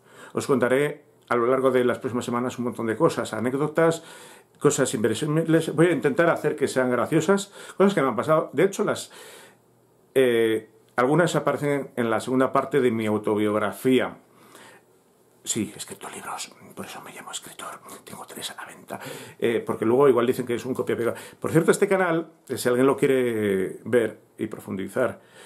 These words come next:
no me muevo más porque tengo aquí la mesa, y es, aunque parezca grande, que esto es muy pequeño. Eh, tengo, mm, eh, tenemos,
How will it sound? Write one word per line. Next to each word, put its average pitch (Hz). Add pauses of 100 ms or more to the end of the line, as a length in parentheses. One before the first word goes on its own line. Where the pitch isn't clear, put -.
(320)
no 98
me -
muevo -
más 160
porque 117
tengo 104
aquí -
la 117
mesa, 147
y 110
es, 107 (300)
aunque 127
parezca 127 (140)
grande, 127
que 117
esto 110
es -
muy -
pequeño. 113 (440)
Eh, 147 (180)
tengo, 185
mm, 131 (200)
eh, 101
tenemos, 139